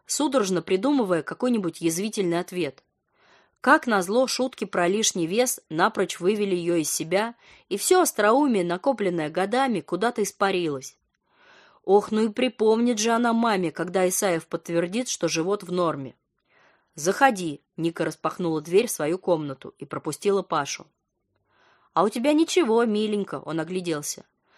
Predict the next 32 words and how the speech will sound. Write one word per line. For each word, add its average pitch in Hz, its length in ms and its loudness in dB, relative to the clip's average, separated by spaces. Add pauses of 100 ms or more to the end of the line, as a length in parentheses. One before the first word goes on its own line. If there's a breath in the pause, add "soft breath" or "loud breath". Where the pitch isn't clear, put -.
(360 soft breath)
«Так 226 180 0
ты 285 120 0
у 294 80 2
нас, 277 200 4
значит, 262 300 -2
боишься 269 420 0
врачей?» 269 560 -2 (440)
«Вот 233 340 2
еще», 135 320 -4 (220)
она 156 180 -4
хмыкнула. 156 580 -8 (600 soft breath)
«Или 262 180 2
просто 311 360 2
не 226 140 2
веришь 262 320 0
в 175 60 -8
российскую 190 500 -2
медицину?» 208 640 -4 (640)
«А 147 100 -2
на 202 120 2
тебе 226 240 0
что, 202 220 2
прослушка? 214 680 0 (420)
Давай 190 400 2
уже 208 140 2
рассказывай, 175 600 0
что 240 200 -4
стряслось». 156 600 -10 (480 soft breath)
«Да 165 140 -6
говорю 220 420 2
тебе, 147 300 -6
ничего», 208 760 -2